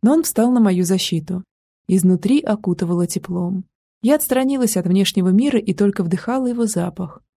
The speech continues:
тепло. Илья бережно подхватил мой подбородок. Заглядывая в глаза, протянул мне бокал шампанским. «Выпей, немного успокоишься».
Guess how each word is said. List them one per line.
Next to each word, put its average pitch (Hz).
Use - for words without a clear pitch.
тепло. 180
Илья 202
бережно 220
подхватил 185
мой 202
подбородок. 185
Заглядывая 214
в 190
глаза, 202
протянул 220
мне 269
бокал 233
шампанским. 175
«Выпей, 202
немного 233
успокоишься». 190